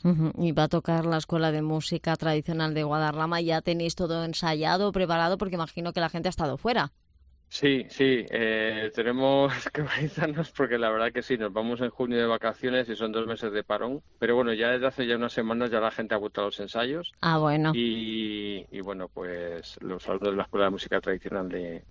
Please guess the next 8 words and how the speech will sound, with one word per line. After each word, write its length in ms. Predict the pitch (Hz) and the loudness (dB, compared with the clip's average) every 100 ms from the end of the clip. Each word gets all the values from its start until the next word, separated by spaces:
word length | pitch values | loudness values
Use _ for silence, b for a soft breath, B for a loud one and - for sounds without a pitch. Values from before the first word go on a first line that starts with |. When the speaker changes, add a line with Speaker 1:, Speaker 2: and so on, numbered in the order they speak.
| - | -6
Speaker 2:
de 80 | 101 | 0
la 120 | 101 | 2
Terravica, 480 | 101 98 107 104 113 | 2 2 2 2 2
pues, 180 | 101 90 | 0 -8
están 360 | - 95 95 | -2 -2 0
ahí 100 | 95 | 0
dándolo 360 | 98 92 95 92 | -2 -2 -2 -2
todo, 340 | 110 113 131 | -2 0 -2